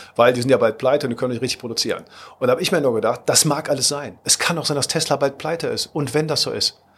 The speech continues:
das ist doch egal. Ich kann mir doch aber anschauen, wie haben die es denn damals geschafft, das war zweitausendfünfzehn, in einer Woche vierhunderttausend Vorbestellungen zu bekommen, ohne einen Cent klassische Werbung. Darauf muss ich doch schauen. Ob die,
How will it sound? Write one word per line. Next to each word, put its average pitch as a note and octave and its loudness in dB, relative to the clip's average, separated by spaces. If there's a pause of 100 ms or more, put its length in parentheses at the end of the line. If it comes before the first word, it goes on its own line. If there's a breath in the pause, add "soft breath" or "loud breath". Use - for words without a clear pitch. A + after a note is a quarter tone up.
(160 soft breath)
das B2 -2
ist - 4
doch D3+ 2
egal. D#3+ 2
Ich - -8
kann E3 0
mir E3+ 4
doch D3 8
aber C#3 2
anschauen, C3+ 2
wie C3 0
haben E3+ -2
die D#3+ 0
es - 2
denn C#3 2
damals D3 2
geschafft, C3+ 0 (300 soft breath)
das - -4
war A#2 0
zweitausendfünfzehn, A#2+ 0
in D3+ 2
einer E3 2
Woche D#3 4
vierhunderttausend D#3 0
Vorbestellungen D#3 0
zu - -4
bekommen, C#3 -2
ohne G#3+ 4
einen F#3 -4
Cent F3+ 2
klassische E3 4
Werbung. E3 2
Darauf F#3 2
muss D#3+ -4
ich C3+ -4
doch C3+ -2
schauen. A2 -2
Ob D3+ -2
die, D3 -18